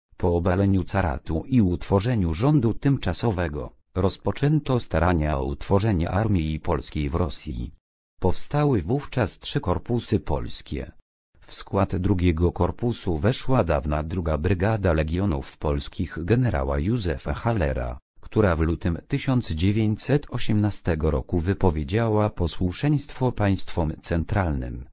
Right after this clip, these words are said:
Po podpisaniu przez bolszewików pokoju z Niemcami polskie korpusy miały zostać zlikwidowane. Mimo to drugi korpus odmówił rozwiązania i stoczył zaciekły bój z armią niemiecką pod Kaniowem.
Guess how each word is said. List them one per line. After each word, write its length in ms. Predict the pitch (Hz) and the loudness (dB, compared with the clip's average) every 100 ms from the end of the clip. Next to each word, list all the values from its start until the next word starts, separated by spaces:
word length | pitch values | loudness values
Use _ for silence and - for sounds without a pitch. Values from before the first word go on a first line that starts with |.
| _ _ _ - | _ _ _ -2
Po 120 | 95 | 0
podpisaniu 760 | - 92 - 85 131 135 131 135 | 0 -2 -4 -2 2 4 4 2
przez 300 | - 110 85 | 2 2 4
bolszewików 760 | 113 107 107 92 110 - 98 | 2 2 0 0 0 -4 2
pokoju 520 | 95 90 117 110 104 | 2 4 0 2 0
z 120 | 90 | 2
Niemcami 640 | 104 98 - 104 107 104 98 | 4 2 2 0 4 4 4
polskie 460 | 92 76 - 76 | 0 -2 -4 -6
korpusy 580 | - 85 - 120 113 107 | -2 -2 0 -2 0 2
miały 340 | 95 110 104 101 | 4 4 4 2
zostać 540 | 78 107 - 104 92 | 2 0 0 0 0
zlikwidowane. 960 | 80 101 - 98 87 90 73 60 58 - _ _ _ _ 101 | -2 -4 -4 0 0 2 0 -2 -8 -12 _ _ _ _ 2
Mimo 320 | 110 82 78 | 4 4 2
to 220 | 117 98 | -2 -2
drugi 340 | 90 143 135 | -2 -2 -4
korpus 500 | - 101 - - - | 2 2 4 -2 0
odmówił 580 | 117 92 92 107 147 101 | 0 2 0 4 4 4
rozwiązania 800 | 87 80 80 80 117 143 135 143 | 2 0 0 0 2 2 2 2
i 140 | 139 | -2
stoczył 480 | 135 - 131 - 101 | -2 -2 -2 0 -2
zaciekły 640 | 85 82 78 147 - 113 101 | -2 -2 -2 -4 0 2 2
bój 220 | 98 69 | 2 -2
z 140 | - | -2
armią 500 | 117 135 117 98 87 | 0 2 2 2 0
niemiecką 760 | 76 78 82 120 - 127 120 117 | 0 2 2 2 0 0 0 2
pod 220 | 92 - | -2 -2
Kaniowem. 680 | 82 80 69 58 62 62 | -2 0 -2 -4 -10 -12